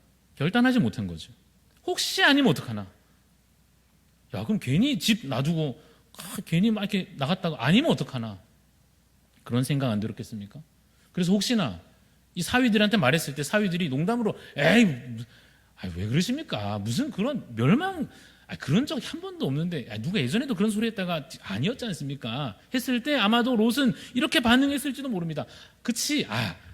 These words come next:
"에이, 아니겠지. 아, 그래, 나도 그냥 들어가지고 나도 괜히 긴장이 됐는데, 아니, 그치, 아니겠지."라고 하지 않았겠는가? 아브라함과의 차이점이죠. 아브라함은 어떻게 했습니까? "내가 너에게 지시할 땅으로 가라."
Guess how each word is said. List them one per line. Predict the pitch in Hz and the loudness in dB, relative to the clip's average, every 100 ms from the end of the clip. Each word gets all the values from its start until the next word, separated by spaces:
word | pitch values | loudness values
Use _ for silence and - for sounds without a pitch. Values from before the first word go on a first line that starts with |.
| - | -8
"에이, | 196 214 | -2 0
아니겠지. | 180 101 233 294 - 95 87 107 139 82 - | 0 2 4 2 -2 -6 -4 -2 -4 -6 -8
아, | 95 | -4
그래, | 107 180 | -2 0
나도 | 123 226 170 - - | 0 0 -2 -8 -6
그냥 | - 196 | 0 2
들어가지고 | 165 262 247 196 | 6 6 6 4
나도 | 170 160 | 4 2
괜히 | 196 135 | 2 0
긴장이 | 156 120 160 175 | 0 0 0 0
됐는데, | 156 160 127 - | -2 -2 -4 -6
아니, | 185 185 - - - | 0 2 0 -10 -4
그치, | 180 - - | -2 0 -2
아니겠지."라고 | 170 151 254 - 202 294 147 85 - - 139 202 254 339 330 - - _ _ _ | 4 4 4 2 -2 0 -2 -4 -14 -6 0 0 0 -4 -8 -12 -20 _ _ _
하지 | _ - 202 190 185 | _ -6 -2 0 2
않았겠는가? | 147 113 113 107 95 90 87 85 - _ _ _ _ _ _ _ _ _ _ _ | 2 2 0 -2 -2 -4 -8 -12 -16 _ _ _ _ _ _ _ _ _ _ _
아브라함과의 | 120 110 123 131 123 117 113 | -8 -4 0 2 0 0 -2
차이점이죠. | - 165 127 107 101 113 170 _ _ | -2 -6 -6 -6 -6 -8 -14 _ _
아브라함은 | - 131 151 156 156 | -4 0 2 2 0
어떻게 | 117 127 | -2 -4
했습니까? | 120 113 107 143 170 _ _ _ _ _ | -6 -6 -8 -10 -12 _ _ _ _ _
"내가 | - 131 147 | -4 0 4
너에게 | 151 151 | 4 2
지시할 | 151 160 139 147 | 0 -2 0 0
땅으로 | 139 139 131 135 147 139 _ _ | 0 -2 -2 -2 -4 -8 _ _
가라." | - 127 139 107 | -6 -2 -2 -4